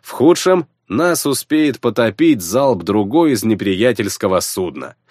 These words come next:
Слишком уж здоровенный был вражеский корабль.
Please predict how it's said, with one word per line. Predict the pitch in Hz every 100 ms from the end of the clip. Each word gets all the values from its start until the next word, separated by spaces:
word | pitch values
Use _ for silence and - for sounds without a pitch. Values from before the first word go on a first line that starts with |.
| - -
Слишком | - - 185 196 - 175 170
уж | 151
здоровенный | 107 95 147 143 139 123 156 143 113 98
был | 87 101
вражеский | 87 101 127 117 104 - 101
корабль. | - 95 95 107 73 69